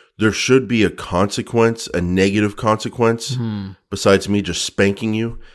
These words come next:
Speaker 1: If you turn off your Google Ads campaign, it should hurt your business. So if that's the case, let's not hurt your business. Let's slow things down. Let's manage through this period, whatever the reason is you wanna lower things,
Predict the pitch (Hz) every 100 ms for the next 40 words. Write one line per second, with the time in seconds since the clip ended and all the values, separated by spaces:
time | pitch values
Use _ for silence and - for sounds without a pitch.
0 | _ _ - 101 98 101 120 104 104 101
1 | 101 101 101 101 101 98 117 101 110 110
2 | 101 82 - 127 95 101 104 - 92 85
3 | 95 101 127 131 - - - - _ -
4 | 135 127 123 156 156 123 - 151 117 95
5 | - - _ _ _ _ _ 113 131 131
6 | 123 110 123 95 87 117 95 90 - 110
7 | 117 - - 107 110 113 113 113 101 87
8 | 85 101 98 90 98 - 98 101 104 95
9 | - - 101 87 85 - 123 113 90 98
10 | 143 147 117 95 95 95 90 85 95 87
11 | 90 85 87 85 87 90 92